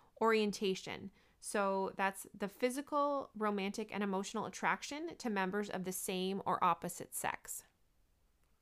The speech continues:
Put an X next to anyone who doesn't match your parental status.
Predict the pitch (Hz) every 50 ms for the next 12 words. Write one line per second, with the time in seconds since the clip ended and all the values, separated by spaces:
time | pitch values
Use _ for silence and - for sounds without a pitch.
0 | _ _ _ _ _ _ _ _ _ _ _ _ _ _ _ _ _ _ _ _
1 | _ _ _ _ _ _ _ _ _ _ _ _ _ _ _ _ _ _ _ _
2 | _ _ _ _ _ _ _ _ _ _ _ _ _ _ _ _ _ - - 320
3 | 403 415 359 - 233 240 240 - - - 226 220 220 - - - - - 220 226
4 | 233 247 254 254 254 247 254 233 - 214 208 214 262 262 - - 208 202 208 -
5 | - - 233 233 - - 254 233 240 269 302 - 262 220 - - 190 107 123 -
6 | - - - - -